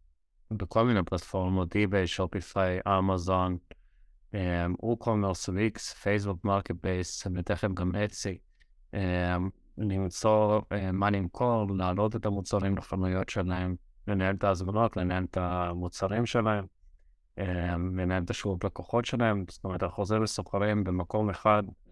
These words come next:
כל החנויות שלהם, והיום רק בדרופשיפינג, אולי בהמשך,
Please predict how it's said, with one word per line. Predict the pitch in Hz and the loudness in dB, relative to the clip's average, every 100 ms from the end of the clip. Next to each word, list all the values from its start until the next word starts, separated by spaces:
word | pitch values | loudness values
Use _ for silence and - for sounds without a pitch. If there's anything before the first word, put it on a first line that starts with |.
| - - - | -20 -20 -6
כל | 117 110 | -2 0
החנויות | - 104 98 | 0 0 0
שלהם, | 90 98 95 87 85 | -2 -2 -2 -4 -6
והיום | 90 90 87 101 101 101 | -6 -6 -4 -2 2 2
רק | 98 | 2
בדרופשיפינג, | 92 87 107 107 120 117 101 92 | 0 0 -2 0 -2 0 -2 -2
אולי | 95 95 | -2 0
בהמשך, | 98 90 - 101 | -2 0 2 2